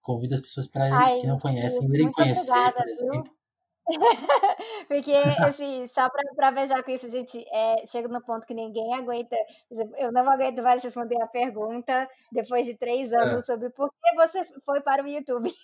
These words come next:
Speaker 2: <laughs> Respondo. Lógico que eu respondo. Eu vou ser respeitosa com quem tá me fazendo a pergunta. Mas é cansativo. <laughs> É cansativo. Então,
Speaker 1: Eu
Speaker 2: sempre bom quando o
Speaker 1: imagino.
Speaker 2: papo vai em outras direções. Então, isso é legal.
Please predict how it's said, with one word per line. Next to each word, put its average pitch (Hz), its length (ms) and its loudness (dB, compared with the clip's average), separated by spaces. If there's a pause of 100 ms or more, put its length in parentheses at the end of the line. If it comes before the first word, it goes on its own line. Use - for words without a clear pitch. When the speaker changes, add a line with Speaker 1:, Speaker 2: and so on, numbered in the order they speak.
(200)
Speaker 2:
<laughs> 403 580 -4 (380)
Respondo. 285 680 2 (640)
Lógico 285 280 4
que 330 60 6
eu 311 40 8
respondo. 214 400 -2
Eu 202 80 -12
vou 220 100 -8
ser 254 140 0
respeitosa 294 600 -2
com 226 140 -12
quem 214 120 -16
tá 214 100 -4
me 208 80 -10
fazendo 214 200 -8
a 214 60 -8
pergunta. 220 420 -8 (280)
Mas 240 160 2
é 277 120 4
cansativo. 359 680 -2 (300)
<laughs> 277 340 -4
É 233 100 -4
cansativo. 247 440 -6 (220)
Então, 277 120 0
Speaker 1:
Eu - 80 -2
Speaker 2:
sempre 254 140 2
bom 302 180 10
quando 311 140 2
o 302 80 2
Speaker 1:
imagino. - 20 -6
Speaker 2:
papo 277 340 2
vai 262 100 6 (100)
em 277 100 -2 (120)
outras 262 220 -4
direções. 202 640 -6 (160)
Então, 208 320 -8
isso 208 120 -14
é 226 40 -4
legal. 220 240 -6